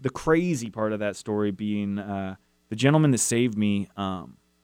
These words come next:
ended up staying in Park City. I moved back to Mount Hood to go train, um, on my skis. And, uh, that winter, he was hit by a snowmobile,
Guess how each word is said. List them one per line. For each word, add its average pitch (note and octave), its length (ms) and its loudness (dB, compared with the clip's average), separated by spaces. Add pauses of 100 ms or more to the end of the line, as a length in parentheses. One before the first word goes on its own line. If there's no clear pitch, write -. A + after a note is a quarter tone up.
(440)
ended A#2+ 280 0
up A2 160 0
staying C3 300 -2
in B2+ 60 0
Park A#2+ 220 2
City. A2+ 320 -2
I G#2+ 100 0
moved A2 360 0
back G#2+ 220 0
to G2+ 260 -6
Mount G2+ 300 -6
Hood G2+ 260 -4
to G2+ 60 -8
go G2+ 100 -8
train, G2+ 680 -4
um, G2+ 380 -10
on G#2 100 -12
my G#2 60 -14
skis. G#2+ 580 -6 (400)
And, G2 380 0
uh, G2 140 -2
that G2+ 260 2
winter, G#2+ 280 0
he G2+ 140 -12
was G2 180 -12
hit B2 220 -4
by F#2+ 140 -8
a F2+ 40 -14
snowmobile, G2+ 920 2